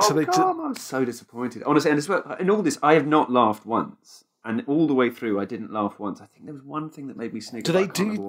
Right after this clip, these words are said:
Speaker 2: what
Speaker 1: they
Speaker 2: it is
Speaker 1: think
Speaker 2: now.
Speaker 1: they're making a political
Speaker 2: It'll come to me.
Speaker 1: statement, or are they sort of just trying to make a farce with a political sidebar thing?
Speaker 2: No, I think that, that no, I'm, I,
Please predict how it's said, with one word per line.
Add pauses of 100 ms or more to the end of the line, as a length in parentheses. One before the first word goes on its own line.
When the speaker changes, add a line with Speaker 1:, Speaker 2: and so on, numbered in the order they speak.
Speaker 2:
what
Speaker 1:
they
Speaker 2:
it
is
Speaker 1:
think
Speaker 2:
now.
Speaker 1:
they're
making
a
political
Speaker 2:
It'll
come
to
me.
Speaker 1:
statement,
or
are
they
sort
of
just (380)
trying
to
make
a
farce
with
a
political (100)
sidebar
thing? (680)
Speaker 2:
No,
I
think
that,
that
no, (140)
I'm,
I,